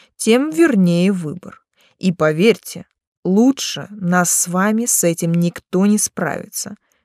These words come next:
Вы ведь поможете мне?» И так проникновенно посмотрел, что я кивнула против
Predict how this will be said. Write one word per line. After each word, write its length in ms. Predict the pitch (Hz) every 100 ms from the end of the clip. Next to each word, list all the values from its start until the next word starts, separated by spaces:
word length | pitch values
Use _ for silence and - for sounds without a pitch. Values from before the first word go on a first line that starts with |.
| _
Вы 240 | 175 185
ведь 220 | 165 160 -
поможете 680 | 165 170 226 415 370 -
мне?» 360 | 160 151 147 185 _ _ _ _ _ _ _ _ _ _ _ _ _ _
И 100 | 190
так 200 | 285 302 247 -
проникновенно 720 | - 240 254 254 262 269 254
посмотрел, 680 | 233 226 220 226 - 339 359 - _ _ _
что 220 | - - 202
я 260 | 233 320 - _ _ -
кивнула 440 | 202 175 233 311 -
против 380 | 185 185 214